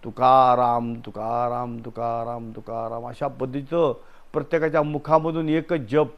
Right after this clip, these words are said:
ज्याप्रमाणे तुकोबरायांचे तृतीय चिरंजीव नारायण महाराजांनी पालखी सोहळा सुरू केला आणि त्यांनी जो नामचिंतन, जो सप-, जो चालू केला, तो ज्ञानबा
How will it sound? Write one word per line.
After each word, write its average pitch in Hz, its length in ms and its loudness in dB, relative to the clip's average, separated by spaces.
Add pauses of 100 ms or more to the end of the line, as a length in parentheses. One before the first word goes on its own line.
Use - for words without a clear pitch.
(960)
ज्याप्रमाणे 165 920 6
तुकोबरायांचे 156 880 0
तृतीय 156 340 -6
चिरंजीव 147 420 -2
नारायण 135 460 2
महाराजांनी 143 480 0
पालखी 143 420 -2
सोहळा 131 280 0
सुरू 131 180 -6
केला 117 320 -6
आणि 139 220 -4
त्यांनी 160 540 2 (840)
जो 214 320 10
नामचिंतन, 165 920 2
जो 160 160 0
सप-, 127 440 -4
जो 165 220 4 (280)
चालू 143 260 4
केला, 147 300 2
तो 185 460 2 (440)
ज्ञानबा 110 1000 4